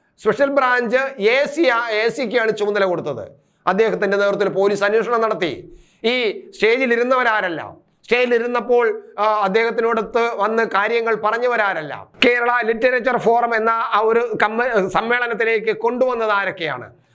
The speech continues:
അപ്പോൾ അദ്ദേഹത്തോടൊപ്പം യാത്ര ചെയ്തവരാരൊക്കെയാണ്, തിരിച്ചു പോയപ്പോൾ ആരൊക്കെയാണ് അവരുടെ കൂടെ ഉണ്ടായിരുന്നത്, ആരാണ് അദ്ദേഹത്തിനെ പ്രസംഗിക്കാൻ വേണ്ടിയുള്ള കാര്യങ്ങൾ സഹായിച്ചു കൊടുത്തത്,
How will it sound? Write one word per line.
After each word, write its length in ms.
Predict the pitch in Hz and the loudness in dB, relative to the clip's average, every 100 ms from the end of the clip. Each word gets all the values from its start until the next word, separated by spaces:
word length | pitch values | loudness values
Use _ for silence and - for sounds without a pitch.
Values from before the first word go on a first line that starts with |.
| 220 | -2
അപ്പോൾ 240 | 247 262 | 2 2
അദ്ദേഹത്തോടൊപ്പം 520 | 233 247 247 233 233 | 2 0 0 0 0
യാത്ര 340 | 220 233 240 262 | 2 0 0 0
ചെയ്തവരാരൊക്കെയാണ്, 1000 | 226 214 202 185 170 165 151 131 110 _ _ - | 0 0 0 0 -2 -4 -6 -10 -10 _ _ -2
തിരിച്ചു 280 | 254 294 294 | 0 0 0
പോയപ്പോൾ 380 | 254 247 247 226 | 0 0 0 0
ആരൊക്കെയാണ് 460 | 226 233 226 226 220 | 2 0 -2 -2 0
അവരുടെ 260 | 214 214 | -2 -2
കൂടെ 200 | 196 208 | 0 0
ഉണ്ടായിരുന്നത്, 680 | 190 180 180 160 139 117 101 _ _ 196 | 0 -2 -2 -6 -10 -12 -14 _ _ 0
ആരാണ് 420 | 254 277 254 240 | 2 2 0 0
അദ്ദേഹത്തിനെ 840 | 233 233 214 220 233 220 226 220 - | -4 -4 -2 0 0 -2 -2 -2 -4
പ്രസംഗിക്കാൻ 540 | 196 233 233 220 226 | -4 -2 0 0 -2
വേണ്ടിയുള്ള 280 | 220 214 208 202 | -2 0 0 0
കാര്യങ്ങൾ 360 | 196 220 226 214 | -2 0 -2 -4
സഹായിച്ചു 480 | 190 202 226 226 | -2 -2 -2 -2
കൊടുത്തത്, 400 | 196 170 165 127 | -4 -4 -6 -8